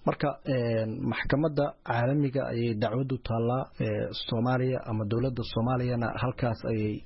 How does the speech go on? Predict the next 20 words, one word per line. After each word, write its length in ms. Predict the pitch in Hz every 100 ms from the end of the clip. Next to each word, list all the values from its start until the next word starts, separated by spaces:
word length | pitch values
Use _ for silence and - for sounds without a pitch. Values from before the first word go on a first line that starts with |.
| - -
ka 120 | 135
dhur 160 | 127 104
sugaysaa 520 | - 123 110 - 107
wixii 500 | 127 127 120 117 107 - -
natiijo 480 | - 117 - 123 151
ah 80 | 120
oo 100 | 110
ka 100 | -
soo 180 | - 110
baxa. 240 | 95 - 87 - - -
Kenya 360 | - 160 156 156
waxaa 300 | 143 - 120
tiri 280 | - 131 151 -
waxay 520 | 123 - 117 113 113
raadinaysaa 680 | - 117 131 127 110 117 110
in 180 | - 135 131 - - -
arrinta 420 | 117 113 127 -
hoos 300 | 104 113 120 -
loo 200 | 113 113
dhameeyo. 400 | 107 101 98 95